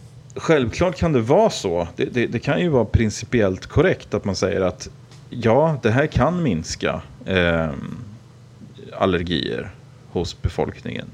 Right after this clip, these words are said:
Men det kan ju också ha andra effekter. Och det är, som man brukar säga, att det är ju ingen effekt utan biverkningar. Och det verkar ju i allra högsta grad gälla opastöriserad mjölk. Så att, ehm, jag håller ju inte, jag tror inte att fokus som den här artikeln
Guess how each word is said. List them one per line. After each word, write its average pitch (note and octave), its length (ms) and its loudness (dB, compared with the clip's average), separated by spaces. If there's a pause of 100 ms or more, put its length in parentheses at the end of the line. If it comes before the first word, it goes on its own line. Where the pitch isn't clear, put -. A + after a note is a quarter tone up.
(160)
Men G2 460 0 (120)
det G#2 100 -2
kan G2+ 180 0
ju G2+ 80 0
också G2+ 280 -2
ha G2 120 -2
andra G2+ 340 2
effekter. - 540 -6 (760)
Och - 340 -4
det G2+ 100 4
är, F#2+ 320 -2
som F#2+ 140 -6
man F#2 140 -4
brukar F#2 160 -4
säga, F2 220 0
att E2+ 80 -4
det G2 60 -2
är F#2+ 40 2
ju G2 60 -2
ingen F#2 180 -2
effekt F2+ 280 -4
utan E2+ 200 -4
biverkningar. F2+ 560 -2
Och E2+ 80 -6
det F#2+ 60 -6
verkar F#2 280 -4
ju - 20 -2
i F2 40 0
allra E2+ 120 -2
högsta F2 280 -6
grad G2 260 0
gälla E2+ 220 -2
opastöriserad E2+ 720 -6
mjölk. G#2 300 -6
Så F2+ 100 -8
att, - 180 -14 (560)
ehm, E2+ 400 -4 (680)
jag G2+ 100 -6
håller G#2+ 160 0
ju G#2+ 60 0
inte, F#2+ 160 -8
jag G#2+ 140 -6
tror A#2+ 140 0
inte G#2 140 -2
att G#2 80 -4
fokus - 640 -4 (160)
som F#2+ 240 -4
den F2 140 -6
här F2+ 200 -4
artikeln F2+ 880 -8